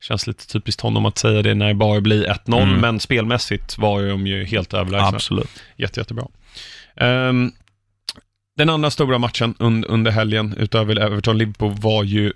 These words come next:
Speaker 1: Spurs mot Arsenal.
Speaker 2: Mm.
Speaker 1: North London Derby på lördagen.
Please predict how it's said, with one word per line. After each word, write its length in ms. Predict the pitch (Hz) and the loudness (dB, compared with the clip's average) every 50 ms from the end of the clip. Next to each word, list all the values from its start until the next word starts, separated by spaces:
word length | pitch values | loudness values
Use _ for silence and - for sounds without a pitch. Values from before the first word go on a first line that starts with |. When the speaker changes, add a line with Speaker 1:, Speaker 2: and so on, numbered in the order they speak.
| _ | _
Speaker 1:
Spurs 760 | - - - - - - 127 120 117 113 107 - - - - - | -8 -8 -8 -6 -2 0 0 2 2 0 -2 -4 -6 -8 -6 -2
mot 300 | 110 107 107 98 - - - - | 0 0 0 0 -4 -10 -10 -2
Arsenal. 520 | - 117 120 107 - - - 107 104 101 | 0 0 0 0 -2 -4 -6 -6 -6 -4
Speaker 2:
Mm. 120 | - - 98 | 0 0 2
Speaker 1:
North 320 | 98 120 135 - - - | 2 2 0 -2 -2 -2
London 360 | 123 127 123 120 120 117 113 | -2 0 0 0 0 0 0
Derby 360 | 113 117 113 110 101 104 104 - _ | 0 0 0 0 -2 -4 -6 -8 _
på 340 | - - 110 110 110 104 - _ _ _ _ _ - | -8 -6 -4 -2 -2 -2 -4 _ _ _ _ _ -10
lördagen. 400 | 104 101 110 110 104 98 98 | -4 -2 0 0 0 -2 -4